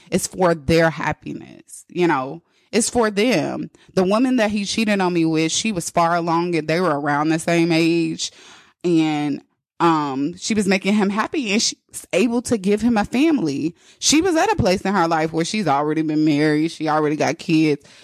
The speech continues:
and he can get that from her, you know? So understanding that that person was,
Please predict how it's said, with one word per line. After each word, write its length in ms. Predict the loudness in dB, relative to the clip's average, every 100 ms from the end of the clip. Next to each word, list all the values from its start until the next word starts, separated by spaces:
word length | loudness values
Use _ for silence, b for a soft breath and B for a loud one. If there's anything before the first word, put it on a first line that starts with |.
| B
and 240 | 0 2 2
he 160 | 0
can 160 | -2 -2
get 220 | -2 0
that 160 | 0 0
from 260 | -2 -4 -4
her, 340 | -8 -10 -20 _ -4
you 180 | 0 2
know? 240 | 2 0 B B
So 320 | 0 2 0 _ _ _ _
understanding 920 | 0 2 2 0 0 0 2 0 0
that 180 | 0 0
that 120 | 0
person 320 | 0 -4 -2 -2
was, 220 | -2